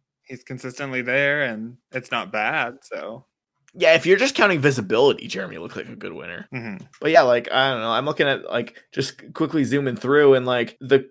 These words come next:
Speaker 2: closest seems to be Chris for all Middle Road. I'm just looking for
Speaker 1: Chris
Speaker 2: yellows. Chris, uh,
Speaker 1: which?
Speaker 2: Underwood.
Speaker 1: Ah. Well,
Speaker 2: But
Speaker 1: like,
Speaker 2: yeah, like
Speaker 1: some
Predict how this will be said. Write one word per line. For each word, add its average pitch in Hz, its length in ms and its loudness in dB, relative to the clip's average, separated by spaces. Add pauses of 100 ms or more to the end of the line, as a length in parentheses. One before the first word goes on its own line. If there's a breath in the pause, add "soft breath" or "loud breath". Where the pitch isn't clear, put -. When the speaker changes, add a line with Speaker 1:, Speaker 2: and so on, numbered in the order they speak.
Speaker 2:
closest 175 680 2
seems 147 280 -2
to - 40 -12
be 113 200 -4
Chris - 960 2
for 143 180 6
all 120 360 0
Middle 120 260 2
Road. 117 580 0
I'm 135 100 -4
just 127 100 -4
looking 131 160 2
for 131 60 6
Speaker 1:
Chris 127 100 2
Speaker 2:
yellows. 117 640 4
Chris, 180 300 4
uh, 160 280 8
Speaker 1:
which? 127 40 4
Speaker 2:
Underwood. 127 480 4 (100)
Speaker 1:
Ah. 113 520 -8
Well, 214 140 -2
Speaker 2:
But 202 100 0
Speaker 1:
like, 185 100 6
Speaker 2:
yeah, 147 200 8
like 131 420 2
Speaker 1:
some 156 380 -2